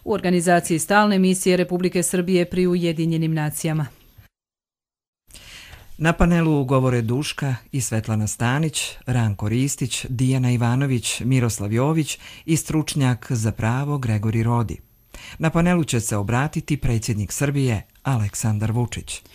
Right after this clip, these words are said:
Speaker 1: Slušate Dnevnik Radija Republike Srpske. Sudija Sena Uzunović na današnjem ročištu na suđenju predsjedniku Republike Srpske Miloradu Dodiku i vršiocu dužnosti direktora Službenog glasnika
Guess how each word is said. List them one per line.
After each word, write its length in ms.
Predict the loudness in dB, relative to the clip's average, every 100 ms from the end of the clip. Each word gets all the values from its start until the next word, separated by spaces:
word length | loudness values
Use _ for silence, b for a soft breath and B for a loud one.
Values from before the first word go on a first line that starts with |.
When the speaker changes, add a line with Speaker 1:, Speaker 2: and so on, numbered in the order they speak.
| B B
Speaker 1:
Slušate 480 | -2 -2 -2 0
Dnevnik 460 | 2 4 4 2 2
Radija 340 | 2 4 2
Republike 460 | 0 0 0 0 0
Srpske. 420 | 0 -2 0 2
Sudija 380 | 2 2 4 4
Sena 320 | 4 4 4
Uzunović 640 | 2 2 4 4 2 2
na 200 | 2 2
današnjem 480 | 4 4 2 2 2
ročištu 520 | 4 2 0 -2 2
na 120 | 2 2
suđenju 480 | 2 2 4 2
predsjedniku 560 | 2 2 2 0 0 0
Republike 460 | 0 0 0 0 0
Srpske 380 | 0 0 0
Miloradu 460 | 2 2 4 2 2
Dodiku 460 | 2 2 2 2 2
i 80 |
vršiocu 580 | 2 0 0 0 0 0
dužnosti 500 | 2 2 2 0 0
direktora 440 | 2 0 0 0 0
Službenog 440 | 0 -2 0 2
glasnika 500 | 2 2 2 2